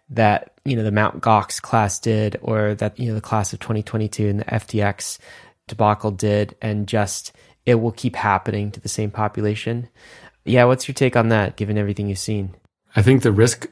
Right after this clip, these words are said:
Speaker 2: of that is very real. That's what's happened thus far. Ironically, one of the best elements that might push against that is that governments make these regulated entities so shitty, and they put up so much friction,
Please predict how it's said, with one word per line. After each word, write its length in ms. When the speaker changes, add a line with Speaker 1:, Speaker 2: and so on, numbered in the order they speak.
Speaker 2:
of 120
that 200
is 120
very 260
real. 320
That's 240
what's 200
happened 400
thus 200
far. 380
Ironically, 600
one 200
of 60
the 80
best 440
elements 380
that 120
might 380
push 240
against 320
that 320
is 140
that 240
governments 580
make 260
these 220
regulated 420
entities 680
so 280
shitty, 540
and 100
they 60
put 180
up 100
so 220
much 220
friction, 580